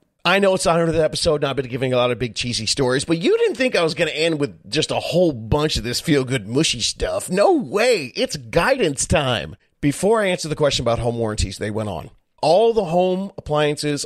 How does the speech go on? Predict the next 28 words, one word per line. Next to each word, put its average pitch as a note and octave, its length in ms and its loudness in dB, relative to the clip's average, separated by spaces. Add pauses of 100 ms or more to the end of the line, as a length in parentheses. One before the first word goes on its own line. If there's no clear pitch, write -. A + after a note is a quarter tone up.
are A2+ 300 2
old, C#3+ 500 4
and A2+ 120 -4
the E2+ 80 -6
inspector D3 420 -2
couldn't A#2 240 -4
test B2+ 240 2
the F#2+ 140 -2
air C#3+ 100 2
conditioner C#3+ 380 0
because A#2 240 0
it - 100 -10
was - 60 -20
too D#3 160 0
cold D3+ 320 0
that C3+ 240 2
day, C3+ 340 2 (260)
and C3 140 -2
so C#3 160 0
he A#2+ 80 -2
couldn't C#3+ 240 0
check - 240 0
it A#2 80 -2
the - 60 -8
day A2+ 160 2
of G#2+ 80 -2
the A2 60 -4
inspection. - 520 -4